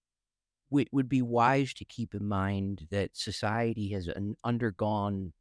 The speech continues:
a number of revolutions and evolutions and technologies in the past, and that's created different types of jobs, uh, to accommodate, uh,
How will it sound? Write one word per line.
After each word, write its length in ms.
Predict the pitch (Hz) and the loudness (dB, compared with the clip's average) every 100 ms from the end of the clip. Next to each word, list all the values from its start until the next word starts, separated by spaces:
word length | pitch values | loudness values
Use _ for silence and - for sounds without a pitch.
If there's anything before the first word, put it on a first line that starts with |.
| _ _ - | _ _ -2
a 120 | 113 | 0
number 520 | 110 117 120 120 110 | 2 2 2 0 2
of 200 | 101 92 | 0 0
revolutions 880 | 107 104 104 101 104 113 113 104 90 | 0 0 2 0 0 -2 -2 -4 -4
and 120 | 92 - | -6 -4
evolutions 760 | 101 90 76 98 - 98 95 | -4 -2 -2 -4 -4 -4 -6
and 140 | 82 73 | -8 -10
technologies 840 | 90 - 90 90 98 92 92 - | -10 -6 -2 -2 -2 -4 -4 -4
in 60 | 87 | -10
the 80 | |
past, 540 | - 87 104 110 - - _ _ _ - | -8 -4 -2 -2 -8 -12 _ _ _ -2
and 180 | 113 113 | 0 0
that's 300 | 120 - - _ - | -2 -4 -16 _ -10
created 680 | - 139 139 139 123 104 104 | 0 4 6 4 2 0 0
different 420 | 135 - 113 101 - | 0 2 0 -2 -4
types 360 | - 85 - | -4 -4 -4
of 160 | 80 80 | -10 -8
jobs, 640 | 85 80 69 73 - - _ _ _ - | -4 -4 -4 -8 -12 -14 _ _ _ -4
uh, 160 | 101 82 | -2 -2
to 360 | - 117 107 98 | -2 0 2 2
accommodate, 720 | 78 - 110 104 95 87 76 _ _ - | -2 0 0 0 0 -2 -2 _ _ -6
uh, 340 | 80 85 85 | -4 -2 -4